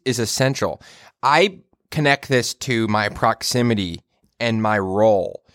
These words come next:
in the creation and the insight and the absorption of data. So, like, if I'm not involved, if I'm not on the front line, if I'm not the primary researcher, or I'm not the person that was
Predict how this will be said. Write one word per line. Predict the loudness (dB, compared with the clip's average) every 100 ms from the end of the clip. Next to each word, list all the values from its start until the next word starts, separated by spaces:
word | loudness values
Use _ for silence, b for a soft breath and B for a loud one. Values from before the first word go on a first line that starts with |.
| b b b 2
in | 4 4 2 -2 -8 _
the | -2 0 0 -2 -14
creation | -8 -4 -2 -2 -2 -2 -2 -4 -4
and | -2 0 2
the | 2 2 0 -6 _ _ _ -8
insight | -2 0 2 2 2
and | 0 0
the | 0
absorption | -2 2 2 2 -2 -6
of | -2
data. | 0 0 -2 -4
So, | 2
like, | 2 2 -2 B B B
if | -6
I'm | 0 2 4
not | 2 2
involved, | 2 4 4 4 -2 -8 -10
if | 0
I'm | 0 2
not | 2 2
on | 0
the | 0
front | 0 -2 0
line, | 0 0 0
if | -4 -2
I'm | -2
not | 2 0
the | -2
primary | -2 2 2 2 2 2
researcher, | -2 -6 -4 -2 -2 -2 -2 -2 B B -8
or | -4
I'm | -2 0 2
not | 0 2
the |
person | 2 4 2 0 0
that | 0
was | -2 -4